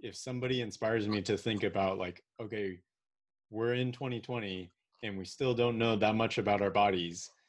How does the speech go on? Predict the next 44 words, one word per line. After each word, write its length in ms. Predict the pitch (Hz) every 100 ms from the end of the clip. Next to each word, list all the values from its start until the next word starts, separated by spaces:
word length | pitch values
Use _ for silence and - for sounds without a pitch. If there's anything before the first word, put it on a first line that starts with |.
| _ _
Specifically, 720 | - - 120 151 123 123 120
we 160 | 104 104
don't 220 | 113 113
know 180 | 110 104
that 140 | 104
much 220 | 104 104 107
about 180 | 98
our 100 | 92
brains. 600 | 87 120 110 95 92 - _ _ _ _ -
Like, 140 | 92
it'd 160 | 117 107
be 120 | 107
awesome 360 | 101 107 120 104
to 120 | 110
explore 380 | 101 - 110 113
that. 260 | 135 147 147 _ - -
I 100 | 95
think 260 | 104 110 98 _
that's, 320 | 101 95 - - _ _ _ _ _ _ _ 101
I 60 |
don't 120 | 92
know, 140 | 98 95
to 120 | 110
me, 160 | 110 101
it's, 160 | 95
like, 180 | 101 92
super 260 | - 101 95
cool 260 | 95 101 92
that 160 | 95
that's 200 | 92 85
the 80 | 98
case. 320 | 104 95 - _ _ _ _ _ _ _ _ _ _ _ _ _ _
And 160 | 117 107
then, 420 | 104 104 101 98 - _ -
um, 400 | 120 - - 131 - _ _ _ _ _ _ _ _ _ _ _ _ _ -
I 40 | 107
think 220 | 127 120
we 100 | 127
should 160 | 147
also 320 | 117 117 135 110
eventually 380 | 104 104 117
talk 220 | 98 101 95
about, 260 | 98 95
like, 160 | 90